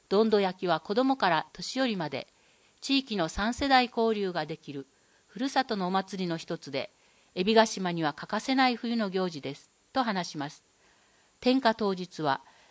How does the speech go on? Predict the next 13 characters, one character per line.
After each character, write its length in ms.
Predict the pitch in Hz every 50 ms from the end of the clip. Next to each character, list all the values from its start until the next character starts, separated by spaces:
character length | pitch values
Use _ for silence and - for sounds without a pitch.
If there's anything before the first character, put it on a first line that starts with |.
| _ _ -
海 180 | 175 190 240
老 80 | 233 240
ヶ 40 | 240
島 360 | - - 214 196 185 156 - _
上 320 | - 226 226 226 220 185 156
第 300 | - 185 180 180 180 170
一、 380 | 147 - _ - - 131 - - _ _ _ _ _ _ _ _ _
上 280 | - 247 240 226 190 160
第 280 | 160 190 196 214 220
二 100 | 214 214
自 160 | 202 170 175 -
治 160 | - - -
会、 260 | - 147 127 110